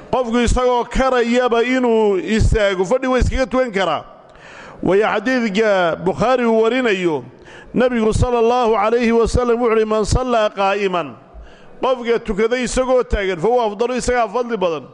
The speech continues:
"Wa man sallaa qaacidan," qofka isagoo fadhiyo tukadaana, "falahu nisfu ajri lqaa'imi," kii taagnaa ajrigiisa kala barhkii buu leeyahay. "Wa man sallaa naa'iman," qofka isagoo jiifa, hurdada waxaa looga jeedaa jiifa, "falahu nisfu ajri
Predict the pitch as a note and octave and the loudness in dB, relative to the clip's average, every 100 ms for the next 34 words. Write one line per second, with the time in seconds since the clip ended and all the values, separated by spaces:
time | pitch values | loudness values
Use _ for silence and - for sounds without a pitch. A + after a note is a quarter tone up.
0 | - - - - F#3 A3+ B3+ C4 B3 A#3 | -20 -20 -18 -4 -2 0 0 0 0 0
1 | B3 G3+ A3 G#3+ B3+ A#3 G#3 G3+ B3 A3 | 0 0 0 -2 -2 -4 -4 -4 -4 -2
2 | A3+ G3+ B3+ A#3 A3+ A3+ B3+ - G#3+ G#3 | -2 0 -2 0 -2 0 -2 -2 -2 0
3 | G3 E3+ C#3 - - - A#3 B3+ A#3+ C4 | 0 -2 -6 -14 -18 -4 0 0 0 -2
4 | A3+ A3+ G3 A#3+ B3+ - A3 A3 C4 A#3+ | 0 0 -2 -2 -2 -2 -2 0 0 -2
5 | E3 - - _ - B3 - A3+ A3 A3 | -2 -6 -20 _ -2 -2 0 -2 -2 -2
6 | A#3 B3+ A3+ A#3+ A3+ G#3 A3+ A3 B3 F3 | 0 -2 -2 -2 -2 -2 -2 -2 -4 -4
7 | G3+ G#3+ G#3 E3 C3 - - - E3 A3 | -2 0 0 0 -4 -8 -20 -8 -4 0
8 | C4 - A#3 B3+ B3 A3 A3 A#3 C4 A#3 | -2 -2 -2 0 -2 -2 -2 -2 -2 -4
9 | D3+ - - - C4+ B3+ A#3 A3+ - B3+ | -4 -12 -20 -8 -6 -2 0 0 0 0
10 | B3 A#3+ - A3 G#3 F#3+ F#3 D#3+ G3 G3 | 0 -2 -2 -4 -2 0 0 -2 -4 0
11 | B3+ A#3+ G#3 A3 A#3+ G#3+ G#3+ G3 - F#3+ | 0 0 0 0 -2 -2 -2 -2 -2 -4
12 | D3 D#3 - - - - - F#3 A3 G#3 | -4 -4 -6 -12 -20 -20 -4 0 0 0
13 | A#3 F#3 F3 D#3 G#3+ | -2 -2 -2 -4 -4